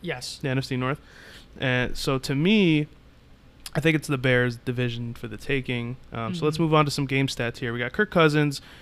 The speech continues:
Speaker 2: Um, he threw thirty for forty-six, two hundred sixty-two yards, two touchdowns, two interceptions, and those two interceptions were one of the worst things I've ever seen when I first saw the game.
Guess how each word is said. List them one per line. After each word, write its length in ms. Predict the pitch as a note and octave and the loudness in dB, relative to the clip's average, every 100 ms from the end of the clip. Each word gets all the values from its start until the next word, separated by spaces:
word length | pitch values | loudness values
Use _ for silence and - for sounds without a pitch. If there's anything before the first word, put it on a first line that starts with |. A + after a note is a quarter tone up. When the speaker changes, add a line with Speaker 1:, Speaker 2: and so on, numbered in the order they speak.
| - - | -20 -8
Speaker 2:
Um, 240 | C3+ B2 B2+ | 0 2 2
he 80 | C#3+ | 4
threw 200 | D#3 D3 | 4 4
thirty 260 | E3+ E3+ D#3+ | 6 4 2
for 140 | D3+ | 0
forty-six, 600 | D#3+ D#3 C#3+ - D3+ - | 2 2 2 2 0 0
two 120 | - | 0
hundred 180 | E3+ D#3 D3 | 2 2 0
sixty-two 360 | D3+ D3 C#3+ | -4 -4 -2
yards, 300 | D3+ D3 C#3+ | 0 2 0
two 160 | - G3 | 0 -2
touchdowns, 560 | F3+ E3+ - D#3+ D3+ | 2 0 2 2 2
two 80 | - | 2
interceptions, 680 | D#3 D3 - C3+ C#3+ C3+ B2+ | 0 0 0 0 0 -2 0
and 140 | B2+ | -2
those 160 | C3 C3 | -2 -2
two 140 | - | -2
interceptions 560 | C3+ B2+ C3+ B2 C3 B2 | 0 0 0 -2 -2 -4
were 80 | A#2+ | -4
one 120 | B2 | -4
of 60 | |
the 80 | A#2 | -4
worst 220 | A2+ A2+ | -6 -8
things 200 | A#2 A#2 | -10 -12
I've 80 | A#2+ | -8
ever 140 | G#2 A#2 | -8 -8
seen 320 | - B2+ C#3 | -2 0 0
when 100 | C#3 | -2
I 60 | |
first 220 | C3+ D3+ - | -2 -4 -2
saw 120 | D#3+ | -2
the 60 | D#3 | -2
game. 280 | D#3 E3+ | -4 -4